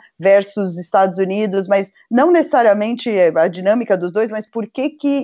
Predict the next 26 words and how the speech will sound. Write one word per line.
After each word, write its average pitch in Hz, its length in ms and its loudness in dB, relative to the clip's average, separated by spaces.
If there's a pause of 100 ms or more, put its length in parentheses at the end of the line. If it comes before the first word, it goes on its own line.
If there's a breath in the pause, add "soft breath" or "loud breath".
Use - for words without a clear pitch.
inteligência 214 520 -2
artificial 202 420 -2
e 185 60 0
dados 190 280 0
vão 202 200 -2
ser 208 160 0
a 208 80 2
próxima 190 340 -2
revolução. 175 720 0 (320)
Espetacular. 185 760 0 (240 loud breath)
Daí 196 180 2
derivei 233 500 2
pro 247 140 -4
livro 220 240 0
do 196 140 -4
Tom 226 240 0
Tungus, 202 500 -2
que - 80 -4
é 196 60 2
Winning 196 300 -2
with 190 180 -2
Data, 196 440 2 (360 soft breath)
ah, 170 200 0
e, - 60 0
e, 185 540 -2
e, 180 100 -8